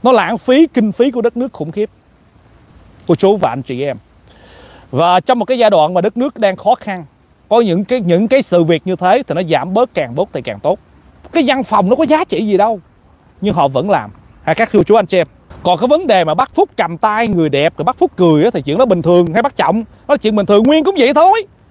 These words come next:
Bây giờ có người đẹp cho Nguyên cầm, có Nguyên có cười không? Vui bà cố luôn, lâu lâu mới được cầm một lần mà. Lâu lâu mới cầm một lần thì ai mà không vui. Thì chuyện nó hợp tình hợp lý thôi mà. Đâu có nói xấu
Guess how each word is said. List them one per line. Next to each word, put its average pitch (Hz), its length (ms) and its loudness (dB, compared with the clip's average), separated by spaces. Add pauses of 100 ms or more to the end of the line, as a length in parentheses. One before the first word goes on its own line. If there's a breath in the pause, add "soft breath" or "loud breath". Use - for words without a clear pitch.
(120)
Bây 311 100 -2
giờ 277 60 0
có 392 120 2
người 302 180 2
đẹp 233 220 2
cho 330 60 0
Nguyên 320 160 -2
cầm, 240 180 -2
có 330 80 -2
Nguyên 359 140 0
có 415 100 2
cười 254 220 4
không? 320 200 2 (360 soft breath)
Vui 302 220 2
bà 262 120 2
cố 311 360 2
luôn, 285 220 2
lâu 277 140 2
lâu 285 240 4
mới 311 100 -4
được 254 160 0
cầm 220 180 -2
một 214 120 -6 (100)
lần 208 180 -4
mà. 196 180 -4 (540)
Lâu 262 220 4
lâu 277 200 4
mới 302 120 0
cầm 233 180 -2
một 233 140 -6
lần 233 220 0
thì 233 100 0
ai 277 220 0
mà 240 60 -2
không 392 180 -4
vui. 403 300 4 (920)
Thì 240 80 -2
chuyện 277 240 0
nó 403 100 -4
hợp 294 160 0
tình 277 180 0
hợp 262 160 0
lý 392 200 4
thôi 381 140 4
mà. 254 200 0 (340 soft breath)
Đâu 294 180 2
có 277 100 -2
nói - 120 2
xấu 349 160 2